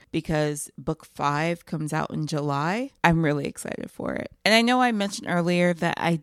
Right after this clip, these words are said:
don't <laughs> really read a lot of romance. However, if it does have some fantasy element to it, I'll pick it up. I will.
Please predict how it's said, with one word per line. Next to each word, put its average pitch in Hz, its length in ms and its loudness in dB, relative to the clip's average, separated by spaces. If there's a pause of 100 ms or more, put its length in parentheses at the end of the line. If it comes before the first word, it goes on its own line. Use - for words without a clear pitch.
don't 160 360 4
<laughs> - 40 -12
really 175 320 4
read 156 280 0
a 156 60 2
lot 156 220 0
of 143 80 -4
romance. 165 640 -4 (120)
However, 160 720 -2 (120)
if 196 140 -2
it 185 120 -4
does 196 260 -4
have 208 220 -4
some 190 200 -6
fantasy 170 640 -8
element 190 400 -4
to 214 180 -4
it, - 360 -8 (360)
I'll 277 160 -4
pick 247 240 0
it 226 80 -6
up. 220 160 -4 (880)
I 220 120 4
will. 214 340 0